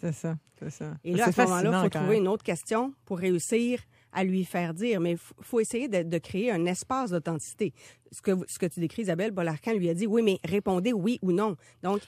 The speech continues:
Speaker 2: il essayait de le pousser à donner une réponse.
Speaker 1: Ouais.
Speaker 2: Et c'est, c'est en, c'est en effet ce qu'il faut faire pour réussir à avoir une réponse dans ce temps-là.
Speaker 1: Mm-hmm.
Speaker 2: Mais si la personne, dans sa tête, elle ne veut pas répondre, elle va se fermer assez, assez rapidement.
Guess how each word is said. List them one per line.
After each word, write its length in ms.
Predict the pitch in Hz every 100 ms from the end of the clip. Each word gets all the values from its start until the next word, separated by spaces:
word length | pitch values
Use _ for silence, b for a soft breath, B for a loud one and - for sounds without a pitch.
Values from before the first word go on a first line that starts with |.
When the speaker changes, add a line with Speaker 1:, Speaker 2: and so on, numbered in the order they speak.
| 190
Speaker 2:
il 160 | 185
essayait 300 | 180 185 214
de 80 | 196
le 140 | 180 165
pousser 520 | - 233 - 254 269
à 120 | 185
donner 480 | 175 185 190 226 226 -
une 280 | 202 196
réponse. 640 | 147 147 185 - 202 156 143
Speaker 1:
Ouais. 180 | 175 165
Speaker 2:
Et 20 |
c'est, 200 | - 214
c'est 120 | 202
en, 80 | 180
c'est 160 | - 175
en 80 | 160
effet 180 | 156
ce 80 | 233
qu'il 80 | -
faut 140 | 180
faire 200 | 160 202
pour 120 | 196 175
réussir 400 | 165 147 220 196
à 20 |
avoir 300 | 151 165 160
une 80 | 156
réponse 360 | 160 196 180
dans 120 | 151 143
ce 60 |
temps-là. 240 | 151 135 147
Speaker 1:
Mm-hmm. 360 | 185 175 175 170
Speaker 2:
Mais 100 | 180
si 140 | 156 220
la 100 | 202
personne, 300 | 185 240 233
dans 100 | 175
sa 160 | 170
tête, 300 | 156 202 208 -
elle 200 | 180 170
ne 120 | 160
veut 220 | 156 185 180
pas 120 | 180
répondre, 440 | 156 143 208 247 -
elle 140 | 208 190
va 160 | 180
se 100 | 170
fermer 400 | - 151 147 175 208 b b -
assez, 300 | 180 - 202 -
assez 220 | 170 - 180
rapidement. 440 | 156 160 156 208